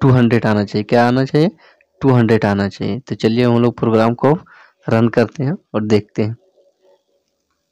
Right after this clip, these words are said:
तो आप देख सकते हैं कि हम लोग का जो लिखा रहा है, "The value of A B C D E is equal to two hundred।" तो क्या बोलता है, Function overloading में हम लोग को यही बोलता है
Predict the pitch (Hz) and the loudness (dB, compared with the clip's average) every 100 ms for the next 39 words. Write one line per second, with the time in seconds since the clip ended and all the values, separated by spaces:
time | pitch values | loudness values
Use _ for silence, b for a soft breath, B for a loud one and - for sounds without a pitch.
0 | _ _ _ _ _ _ _ _ _ _ | _ _ _ _ _ _ _ _ _ _
1 | - 113 113 120 113 113 - 117 110 113 | -2 -2 2 0 2 -2 -2 -2 0 0
2 | 113 120 - 120 117 113 113 110 117 120 | 0 0 0 0 2 2 0 -2 0 0
3 | 120 117 113 117 113 120 131 120 120 117 | 2 2 4 4 4 2 2 2 2 2
4 | 120 - 120 117 117 117 117 135 185 b | 2 0 0 0 0 0 0 -2 -4 b
5 | b b - 123 117 113 127 120 - 269 | b b 0 2 4 2 2 0 2 0
6 | - _ - 139 175 - _ - 110 107 | -2 _ -4 -2 -2 -4 _ -4 -2 0
7 | 110 104 B B B - 131 151 151 147 | 0 -2 B B B -4 0 2 2 2
8 | 151 165 143 123 147 139 131 131 127 127 | 2 0 -2 -2 0 0 2 4 4 4
9 | 131 131 131 127 135 - 139 143 135 123 | 2 2 2 0 -2 -2 0 0 0 0
10 | 117 139 147 127 117 123 123 135 196 | 2 2 2 0 2 2 2 2 0